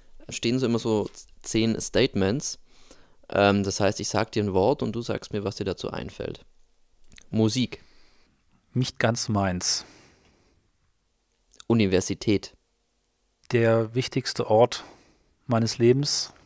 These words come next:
Speaker 2: und gleichzeitig auch der, den ich am meisten, der mich am meisten Kraft gekostet hat.
Speaker 1: Stud I P.
Speaker 2: Ein Kind, das nicht erwachsen werden will.
Speaker 1: Geräusch.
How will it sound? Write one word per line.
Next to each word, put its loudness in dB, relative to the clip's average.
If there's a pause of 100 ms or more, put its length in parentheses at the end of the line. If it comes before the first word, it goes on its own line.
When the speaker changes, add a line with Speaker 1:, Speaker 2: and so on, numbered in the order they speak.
(140)
Speaker 2:
und -4
gleichzeitig 0
auch 0
der, 4
den 2
ich -4
am -4
meisten, -2 (720)
der -6
mich -2
am -2
meisten 0
Kraft -2
gekostet -6
hat. -10 (1700)
Speaker 1:
Stud -4
I 4
P. -4 (1500)
Speaker 2:
Ein -2
Kind, 2
das 0
nicht -2
erwachsen 0
werden 0
will. 0 (1700)
Speaker 1:
Geräusch. 6